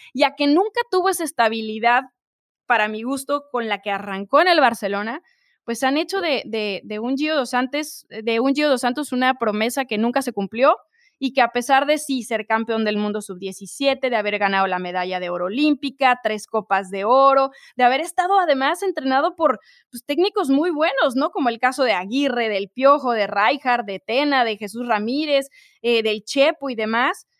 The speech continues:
pues realmente nunca, nunca dio. Y creo que hoy a los treinta y dos años, tienen la misma edad que,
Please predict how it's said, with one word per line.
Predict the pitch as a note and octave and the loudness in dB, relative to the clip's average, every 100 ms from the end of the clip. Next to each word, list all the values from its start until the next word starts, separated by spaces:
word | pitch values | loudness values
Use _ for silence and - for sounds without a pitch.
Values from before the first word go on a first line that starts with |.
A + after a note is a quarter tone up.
| _ _ _ | _ _ _
pues | A3+ A3+ - A3+ - | -6 -4 -8 -16 -16
realmente | F3+ A3+ A3+ C#4 D4+ D#4+ D4+ C#4+ - _ _ _ _ _ _ _ | -10 -4 -2 0 -2 -2 -2 -4 -6 _ _ _ _ _ _ _
nunca, | - A3+ A#3+ D4 D#4+ D4+ | -8 -2 0 0 0 0
nunca | B3 C#4 D4 | 0 0 0
dio. | C#4+ G4 - | 0 -2 -2
Y | B3 | -4
creo | - C4+ | 2 2
que | C#4 D4+ | 4 4
hoy | B3+ C#4+ | 6 4
a | |
los | C4 A#3 | 0 -4
treinta | G#3+ G#3+ G3 | -6 -4 -4
y | G3 | -2
dos | C4 C4+ | -2 0
años, | A#3+ B3+ | -2 -2
tienen | C4+ A3+ | -4 -4
la | G3+ | -4
misma | G3 G#3 | -4 -4
edad | G3+ G#3 - | -2 -4 -8
que, | F#3+ F3 | -12 -10